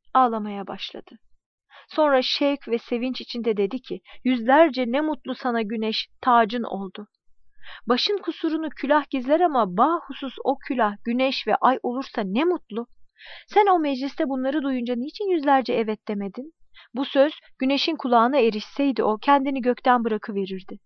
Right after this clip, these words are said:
Hiç bildin mi bu vaattir, ne ihsandır? Cenab-ı Hak senden iblisi uzaklaştırmada. O kerem sahibi böyle bir lütfa seni davet etsin de gariptir ki buna dayanabilesin.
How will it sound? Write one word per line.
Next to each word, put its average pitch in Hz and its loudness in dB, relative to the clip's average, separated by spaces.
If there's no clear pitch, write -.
Hiç - -2
bildin 302 2
mi 320 4
bu 247 2
vaattir, 226 4
ne 277 2
ihsandır? 220 -2
Cenab-ı 247 6
Hak 254 0
senden 247 6
iblisi 240 -4
uzaklaştırmada. 214 0
O 359 4
kerem 262 2
sahibi 202 0
böyle 302 2
bir 208 -4
lütfa 247 -2
seni 330 0
davet 226 2
etsin 330 -4
de 220 0
gariptir 320 2
ki - -4
buna 277 0
dayanabilesin. 254 4